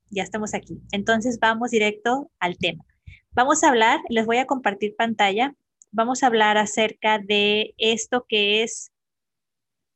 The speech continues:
la locución y el emprendimiento, cómo les puede servir a ustedes su voz para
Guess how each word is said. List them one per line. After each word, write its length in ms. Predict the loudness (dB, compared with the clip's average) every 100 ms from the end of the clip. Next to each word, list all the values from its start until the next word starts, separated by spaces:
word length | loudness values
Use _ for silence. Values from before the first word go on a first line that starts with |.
| -20 _ _ _ _ _ -4
la 160 | 0
locución 540 | 0 0 -4 -2 -2 0
y 60 |
el 100 | -2
emprendimiento, 1000 | -2 -2 -2 -4 -2 -2 -2 -2 -4 -4 _
cómo 240 | -2 -2 -2
les 180 | -4
puede 180 | -2 -2
servir 360 | -2 -4 -4 -4
a 80 | -4
ustedes 420 | -6 -4 -4 -4
su 160 | -6
voz 440 | -4 -4 -4 -6 -8
para 380 | -2 -2 -2 -4